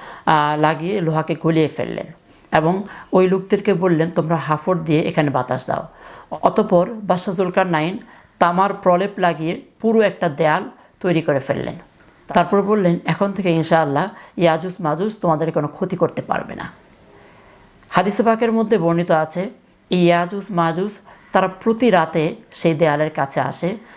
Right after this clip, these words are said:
এসে সেই দেয়ালকে তারা ভাঙতে চেষ্টা করে, ফুটো করতে চেষ্টা করে। যখন সকাল হয়ে আসে, তখন তাদের দলনেতা বলে, "আগামীকাল আমরা বাকিটুকু শেষ করে তাদের উপর ঝাঁপিয়ে পড়ব।" কিন্তু পরের রাত্রে যখন তারা আবার আসে,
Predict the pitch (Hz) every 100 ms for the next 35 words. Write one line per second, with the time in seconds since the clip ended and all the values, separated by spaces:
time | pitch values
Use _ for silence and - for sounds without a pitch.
0 | - - 180 175 214 220 - 165 151 156
1 | 165 156 202 208 170 151 170 - - 208
2 | 147 160 165 180 165 - 165 165 180 240
3 | - 180 175 165 - - 139 - - -
4 | - - - - - - - - - -
5 | - 175 180 180 226 233 - 180 214 220
6 | 190 160 156 180 214 247 _ _ _ -
7 | - 190 220 220 190 190 156 160 170 175
8 | 147 143 175 - - - 160 190 208 208
9 | 202 175 165 165 170 - - 160 160 196
10 | 196 180 180 170 - 190 226 - - -
11 | 156 160 160 147 143 - 127 - 90 85
12 | - _ - - - - - - - 160
13 | - 156 - - - - 165 160 160 190
14 | - 175 160 - 170 175 170 156 147 139
15 | 139 135 131 - 202